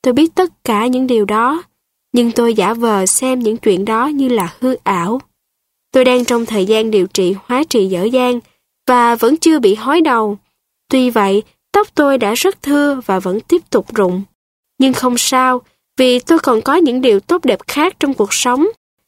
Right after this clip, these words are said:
Tôi nói với tất cả mọi người mà tôi yêu mến rằng tôi rất yêu mến họ.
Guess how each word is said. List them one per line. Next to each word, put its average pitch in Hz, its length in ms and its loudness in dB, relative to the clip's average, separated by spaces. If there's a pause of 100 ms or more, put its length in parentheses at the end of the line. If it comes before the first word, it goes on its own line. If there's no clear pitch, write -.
Tôi 254 120 4
nói 247 260 2
với 381 120 2
tất - 240 -2
cả 226 180 0
mọi 247 220 0
người 220 280 2
mà 185 140 -2
tôi 254 180 -2
yêu 262 180 -2
mến 277 300 2
rằng 208 300 -2 (140)
tôi 247 140 4
rất 330 300 -2
yêu 247 240 -2
mến 262 220 2
họ. 196 360 0